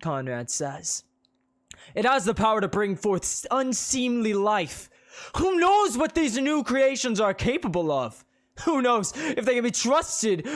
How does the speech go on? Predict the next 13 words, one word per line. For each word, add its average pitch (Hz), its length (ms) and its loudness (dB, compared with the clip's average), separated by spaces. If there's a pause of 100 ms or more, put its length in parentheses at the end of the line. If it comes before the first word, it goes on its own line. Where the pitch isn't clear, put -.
(160)
when 247 160 2
they 233 140 2
attempt 226 340 0
to 254 80 2
mimic 262 320 0
us 247 120 -2
living, 240 600 0
breathing 240 560 2
humans? 233 840 0 (320)
This - 400 0 (360)
is 269 220 0
an 285 120 4
abomination! 233 1040 2